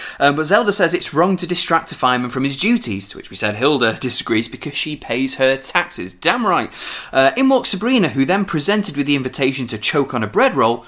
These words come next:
just shoves it in her mouth. She's had enough. Zelda snatches it away and asks if she's okay. "Hmm, well, it depends on whether curses are real or not," Sabrina says.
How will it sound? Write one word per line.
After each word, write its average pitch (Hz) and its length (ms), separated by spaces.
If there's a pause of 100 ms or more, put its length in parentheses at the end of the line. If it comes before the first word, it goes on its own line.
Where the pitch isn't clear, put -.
(100)
just - 160
shoves 123 300
it 131 80
in 117 80
her 113 80
mouth. 92 400
She's 135 180
had 107 160
enough. 92 320 (460)
Zelda 208 320
snatches 147 420
it - 80
away 101 320
and 143 160
asks - 380
if - 80
she's 104 240
okay. 107 520 (460)
"Hmm, 190 340
well, 147 120
it 156 100
depends 208 580
on 160 140
whether 143 180
curses 123 520
are 139 60
real 175 360
or 127 100
not," 98 240
Sabrina 98 360
says. 104 340